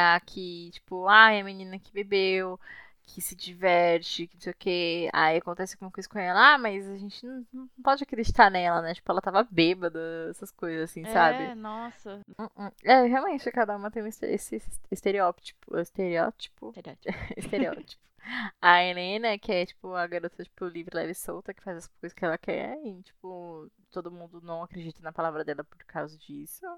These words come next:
Speaker 1: A Riley, que é, tipo, a boazinha, que tá sofrendo pra caralho, e todo mundo fica pressionando ela, ah, tipo, "Ô, segue em frente aí, bicho, já deu um
Speaker 2: É, vai
Speaker 1: saco aí."
Speaker 2: logo.
Speaker 1: <laughs>
Speaker 2: Para de ser triste,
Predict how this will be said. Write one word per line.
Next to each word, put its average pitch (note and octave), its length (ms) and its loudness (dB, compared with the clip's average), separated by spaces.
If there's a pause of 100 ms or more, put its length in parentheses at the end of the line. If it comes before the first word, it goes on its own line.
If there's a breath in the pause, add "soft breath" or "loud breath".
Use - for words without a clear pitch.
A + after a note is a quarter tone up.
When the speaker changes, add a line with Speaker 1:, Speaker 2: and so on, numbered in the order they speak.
(360 soft breath)
Speaker 1:
A F#3 180 -2 (220)
Riley, F#3 200 -10
que - 140 -4
é, E3+ 420 -2 (100)
tipo, - 220 -14
a F3 100 -6
boazinha, F3 720 -12 (320)
que F#3 140 -10
tá D#3+ 280 -2
sofrendo E3+ 360 -12
pra F3 120 -8
caralho, E3+ 380 0
e E3+ 260 -14
todo D#3+ 180 -14
mundo E3 80 -20
fica - 160 -20
pressionando D#3+ 440 -12
ela, D3+ 380 -8
ah, E3 160 -6
tipo, - 220 -14
"Ô, F#3 120 -4
segue D#3+ 200 -6
em - 20 -20
frente A3+ 320 -8
aí, A#3+ 100 -6
bicho, - 300 -20
já F3 80 0
deu F#3+ 140 -8
um G3+ 40 -6
Speaker 2:
É, G#3+ 140 -2
vai - 0 -
Speaker 1:
saco F3+ 280 10
aí." A#3 200 6
Speaker 2:
logo. G#3+ 160 4
Speaker 1:
<laughs> D#4+ 840 -2
Speaker 2:
Para A#3+ 200 4
de B3+ 60 -12
ser - 140 -2
triste, E4+ 360 -2